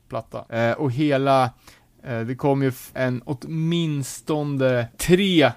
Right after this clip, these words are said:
editions, eh, samlings L P-serie. Eh, den första heter ju Life is Ugly, so why don't you kill yourself?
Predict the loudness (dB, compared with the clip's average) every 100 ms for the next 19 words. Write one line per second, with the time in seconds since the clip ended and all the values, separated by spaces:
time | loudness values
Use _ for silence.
0 | _ 0 4 8 6 6 2 2 0 -6
1 | -8 -10 -12 -10 -2 4 4 4 2 0
2 | -4 -12 _ _ _ -2 -2 -2 -4 -2
3 | -4 0 0 0 -4 -8 -20 -20 _ -6
4 | -2 0 0 -2 0 0 0 0 0 2
5 | 4 4 2 -4 0 2 2 -4 -4 -2
6 | 2 2 0 -4 -8 -4 -4 -4 -8 -6
7 | -6 -6 -12